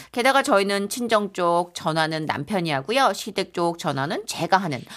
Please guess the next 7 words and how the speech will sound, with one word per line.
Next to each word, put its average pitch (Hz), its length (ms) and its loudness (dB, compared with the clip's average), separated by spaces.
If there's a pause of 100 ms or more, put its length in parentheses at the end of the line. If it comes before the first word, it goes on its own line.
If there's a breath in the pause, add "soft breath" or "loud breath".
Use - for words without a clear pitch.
뭐, 262 140 -6
그런 330 340 4
룰이 233 320 0
자연스럽게 220 600 -2
정해져 196 420 -2
있는 139 480 -4
사이였거든요. 185 880 -6